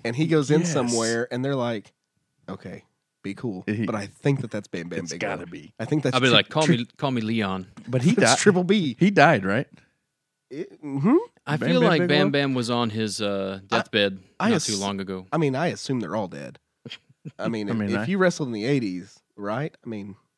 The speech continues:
Speaker 1: I, it's sad to say, but
Speaker 3: Everybody's looking it up on their phones.
Speaker 1: everybody,
Speaker 2: Yeah.
Speaker 1: everybody,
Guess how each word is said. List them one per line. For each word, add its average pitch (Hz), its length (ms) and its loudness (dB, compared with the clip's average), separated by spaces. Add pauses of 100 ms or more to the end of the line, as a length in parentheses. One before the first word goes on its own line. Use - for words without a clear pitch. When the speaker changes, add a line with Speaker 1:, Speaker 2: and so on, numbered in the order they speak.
(500)
Speaker 1:
I, 95 100 -6
it's 104 200 -8
sad 120 220 -2
to - 80 -14
say, 180 340 -4
but 92 380 -10 (180)
Speaker 3:
Everybody's 120 380 -4
looking 123 180 -2
it 123 60 0
up 123 120 0
on 120 100 -2
their 113 100 -2
phones. 98 440 -6
Speaker 1:
everybody, 107 380 -6
Speaker 2:
Yeah. 98 120 -4 (260)
Speaker 1:
everybody, 131 580 0